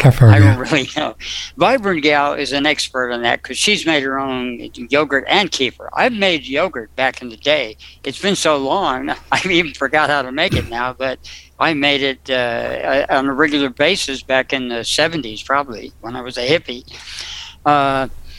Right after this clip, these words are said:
Speaker 2: the, uh, Ray Pete doesn't like the ones with high lactic acid.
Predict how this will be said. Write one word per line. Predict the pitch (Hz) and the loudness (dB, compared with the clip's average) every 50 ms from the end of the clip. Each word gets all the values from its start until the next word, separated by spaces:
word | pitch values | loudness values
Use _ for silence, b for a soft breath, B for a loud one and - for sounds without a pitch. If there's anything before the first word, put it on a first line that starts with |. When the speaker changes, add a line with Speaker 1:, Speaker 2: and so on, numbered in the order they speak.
| B B B B - - _ - - - | B B B B -20 -20 _ -20 -16 -6
Speaker 2:
the, | - 180 190 180 170 160 151 | 0 2 2 2 2 2 2
uh, | 143 139 135 135 139 - _ - 349 | 0 0 -2 -2 -4 -8 _ -18 -14
Ray | 277 156 190 247 294 | -4 0 2 2 2
Pete | 247 - 220 269 254 - - | 2 0 -2 -2 0 0 2
doesn't | 190 202 180 - 160 156 165 - | 0 0 0 0 -4 -4 -4 -4
like | 139 147 180 185 165 147 131 - - - - - - - | -2 0 2 2 2 2 -2 -6 -14 -16 -16 -14 -8 -6
the | 156 147 | -6 -4
ones | 131 156 156 151 143 - | -2 0 0 0 -2 -2
with | 131 135 - | -4 -4 -2
high | - - 165 165 160 | 2 2 2 4 2
lactic | 151 147 143 147 143 - - 143 - - | 2 2 0 0 0 -4 -8 -8 -2 -2
acid. | 147 151 151 143 - - 170 156 151 | 0 0 0 -2 -4 -6 -6 -6 -8